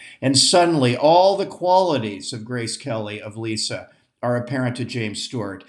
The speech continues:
and he's going to lose the very thing that he took for granted, and that wakes him out of his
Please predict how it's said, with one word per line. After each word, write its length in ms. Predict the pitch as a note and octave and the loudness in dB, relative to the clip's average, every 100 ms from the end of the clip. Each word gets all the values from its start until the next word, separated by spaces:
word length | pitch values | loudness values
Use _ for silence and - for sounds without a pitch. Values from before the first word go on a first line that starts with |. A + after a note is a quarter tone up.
| _ - | _ -8
and 160 | C3 | -2
he's 160 | C3 C3 | -2 -2
going 160 | D3+ | -2
to 60 | C3 | 0
lose 340 | C3 C3+ B2+ | 0 0 -2
the 80 | C3 | -4
very 300 | A2+ A2+ G#2+ | -4 -4 -4
thing 400 | G#2+ A2 F2+ F2 - _ _ | -6 -8 -8 -12 -20 _ _
that 120 | - G#2+ | -8 -8
he 80 | |
took 280 | G#2+ B2 - | -6 -8 -8
for 140 | - F#2+ | -10 -10
granted, 460 | G#2 G2 F#2+ F#2 | -6 -6 -6 -6
and 140 | G#2 A2+ | -4 -2
that 180 | A2+ | -2
wakes 320 | A#2 G#2 - A2+ | -2 -4 -4 -6
him 120 | G2+ | -4
out 160 | G2 | -6
of 100 | F#2 | -6
his 380 | G#2+ F#2+ - - | -6 -6 -6 -10